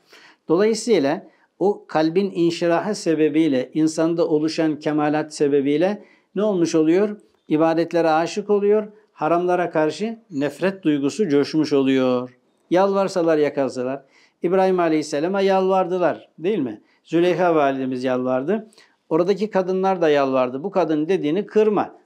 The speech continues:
bunun dediğini yap, bir yatağı paylaş." dedi. Yapmazsan da tehdit ettiler. Dediler ki, "Biz ne yapacağız seni? Hapishaneye tıkayacağız seni." dediler. Gencecik bir delikanlı. Sonuçta herkeste şehvet olduğu gibi onda da şehvet var.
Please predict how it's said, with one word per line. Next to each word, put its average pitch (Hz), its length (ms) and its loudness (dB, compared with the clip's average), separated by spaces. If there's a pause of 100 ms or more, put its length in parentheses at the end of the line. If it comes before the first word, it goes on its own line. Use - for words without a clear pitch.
(140)
bunun 180 260 0
dediğini 139 360 2
yap, 202 300 -2
bir 180 80 0
yatağı 165 460 0
paylaş." 190 540 0
dedi. 120 320 -2 (560)
Yapmazsan 220 680 0
da 220 120 0
tehdit 190 380 0
ettiler. 156 460 0 (280)
Dediler 151 360 2
ki, 151 140 -6
"Biz 165 140 0
ne 185 60 2
yapacağız 156 500 0
seni? 165 200 -4
Hapishaneye 185 560 -4
tıkayacağız 208 600 0
seni." 165 260 -2
dediler. 120 480 -2 (440)
Gencecik 180 560 0
bir 185 180 2
delikanlı. 190 680 0 (180)
Sonuçta 156 400 -2
herkeste 170 520 -2
şehvet 165 420 0
olduğu 139 260 0
gibi 135 220 -2
onda 233 260 -2
da 233 100 2
şehvet 196 480 -2
var. 120 240 -4